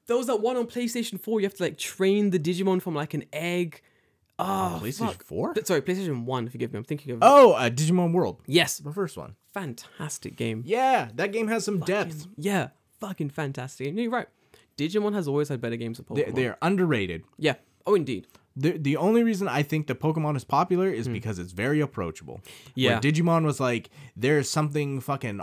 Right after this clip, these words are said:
Speaker 2: arcane about this game that I
Speaker 1: Mm-hmm.
Speaker 2: don't understand, and
Speaker 1: Mm-hmm.
Speaker 2: I keep getting the poop Digimon?
Speaker 1: Yep.
Speaker 2: Why is that?
Speaker 1: Why can't
Speaker 2: Yeah.
Speaker 1: I get a better Digimon? What
Speaker 2: Yep.
Speaker 1: am I doing wrong? And it's like, well, you're doing something wrong. You need to fix what you're doing wrong. Go look at a fucking strategy guide,
Speaker 2: <laughs>
Speaker 1: my
Speaker 2: Yeah,
Speaker 1: man. Like,
Speaker 2: look
Speaker 1: the
Speaker 2: at, look
Speaker 1: fuck?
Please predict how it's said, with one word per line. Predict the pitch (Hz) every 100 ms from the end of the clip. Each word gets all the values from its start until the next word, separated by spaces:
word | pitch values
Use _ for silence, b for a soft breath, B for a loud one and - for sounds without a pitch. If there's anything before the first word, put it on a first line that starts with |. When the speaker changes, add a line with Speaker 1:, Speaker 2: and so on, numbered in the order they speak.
| -
Speaker 2:
arcane | 143 165 - 147 147 156
about | 143 139 127
this | 135
game | - 135 143
that | 123 113
I | 135
Speaker 1:
Mm-hmm. |
Speaker 2:
don't | 180 131
understand, | 120 127 117 - 120 123 123 123
and | 101 120 123
Speaker 1:
Mm-hmm. | 160
Speaker 2:
I |
keep | - 120 117
getting | 117 110 110
the | 95
poop | - 135 - _ _ -
Digimon? | 131 127 123 123 120 117
Speaker 1:
Yep. | 110
Speaker 2:
Why | 110
is | 107
that? | 120 127 131 - -
Speaker 1:
Why | 135 143
can't | 175
Speaker 2:
Yeah. | 147
Speaker 1:
I | 139
get | 131 127
a | 113
better | 135 147 143
Digimon? | 139 135 139 139 120
What | 120
Speaker 2:
Yep. |
Speaker 1:
am | 123
I | 117
doing | 113 120 117 110
wrong? | 131 135 135
And |
it's | 127 156
like, | 127
well, | 127
you're | 135
doing | 143 135
something | - 110 113 101 123
wrong. | 120 107 120
You |
need | 120 117
to | -
fix | 143 -
what | 101
you're | 110 113
doing | 110
wrong. | 113 110 131 -
Go | 135
look | 139 139
at |
a | 123
fucking | 135 135 131
strategy | - 147 131
guide, | 151 98
Speaker 2:
<laughs> | 113
Speaker 1:
my | 226
Speaker 2:
Yeah, | 214 156
Speaker 1:
man. | 214
Like, | 123 156
Speaker 2:
look | 247
Speaker 1:
the | -
Speaker 2:
at, |
look | -
Speaker 1:
fuck? | 208